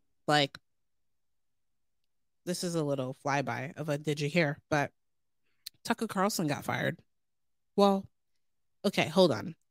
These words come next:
Don Lemon was fired. Tucker Carlson parted ways. I don't know why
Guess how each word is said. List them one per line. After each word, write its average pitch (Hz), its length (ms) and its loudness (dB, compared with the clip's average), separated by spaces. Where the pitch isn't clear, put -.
Don 247 300 8
Lemon 226 300 4
was 147 200 -2
fired. 160 840 4
Tucker 214 300 4
Carlson 180 640 2
parted 190 420 2
ways. - 640 -6
I 185 60 -2
don't 285 180 6
know 226 180 6
why 170 540 4